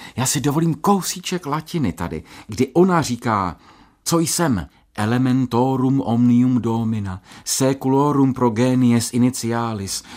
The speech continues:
summa numinum, regina manium, prima celitum, deorum dearum que facies uniformis, que celi luminosa culmina, maris salubria flumina,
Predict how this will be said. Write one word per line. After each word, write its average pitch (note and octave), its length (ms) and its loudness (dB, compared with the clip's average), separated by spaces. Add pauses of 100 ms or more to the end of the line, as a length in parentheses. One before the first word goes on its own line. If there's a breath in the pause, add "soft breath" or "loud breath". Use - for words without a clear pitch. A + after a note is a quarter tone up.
summa F3+ 500 2
numinum, B2+ 640 2 (200 loud breath)
regina C3 600 0
manium, A#2+ 800 -2 (280 loud breath)
prima F#3+ 440 0
celitum, C3+ 800 -4 (240 loud breath)
deorum D#3 640 2
dearum D3 600 0
que C3 180 -4
facies B2+ 680 0
uniformis, B2+ 840 -2 (340 loud breath)
que A#2 280 0
celi D3 400 -2
luminosa C#3+ 600 2
culmina, C#3+ 640 -2 (160 loud breath)
maris E3+ 420 2
salubria C#3+ 680 0
flumina, D3+ 720 -4